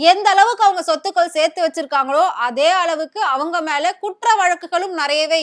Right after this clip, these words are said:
இருக்கும். So அதை பத்தி தான் இப்ப நம்ம பார்க்க போறோம். நான் சொன்ன மாதிரி தமிழ்நாட்டுல இருக்கக்கூடிய முப்பத்தி நாலு அமைச்சர்கள்ல முதல் பத்து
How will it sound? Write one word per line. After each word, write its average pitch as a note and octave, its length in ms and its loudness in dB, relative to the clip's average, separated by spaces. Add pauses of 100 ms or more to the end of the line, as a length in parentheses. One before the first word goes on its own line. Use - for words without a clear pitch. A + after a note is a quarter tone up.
இருக்கும். D#4+ 340 -2 (220)
So D#4+ 120 -4
அதை D4+ 220 4
பத்தி F4+ 200 0
தான் F#4 140 4
இப்ப D4+ 180 -6
நம்ம C#4 180 -4 (120)
பார்க்க D4 280 -2
போறோம். F4 300 -2
நான் C4 200 -6
சொன்ன D4+ 280 -4
மாதிரி D4+ 260 -4 (360)
தமிழ்நாட்டுல G4+ 600 2
இருக்கக்கூடிய E4+ 460 -2 (160)
முப்பத்தி F#4 460 -2
நாலு F4+ 260 0 (100)
அமைச்சர்கள்ல D4+ 640 -4 (480)
முதல் A4+ 400 2
பத்து E4+ 260 -2